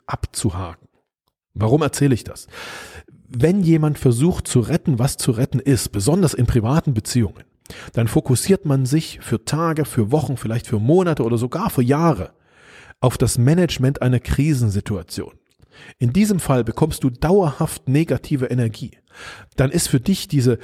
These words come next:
Bewältigung des Alten immer in deinem Hauptfokus. Aber das ist falsch. Das ist deshalb falsch, weil du viel mehr erreichst, wenn du dich nach vorne fokussierst,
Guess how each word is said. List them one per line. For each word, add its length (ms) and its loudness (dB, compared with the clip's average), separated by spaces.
Bewältigung 720 0
des 280 -2
Alten 360 2
immer 360 0
in 140 2
deinem 400 2
Hauptfokus. 960 -4
Aber 160 0
das 160 -6
ist 120 -6
falsch. 540 -6
Das 140 0
ist 140 -2
deshalb 320 2
falsch, 360 0
weil 120 4
du 100 4
viel 380 2
mehr 300 4
erreichst, 600 0
wenn 140 2
du 80 2
dich 160 -2
nach 160 0
vorne 540 0
fokussierst, 720 -12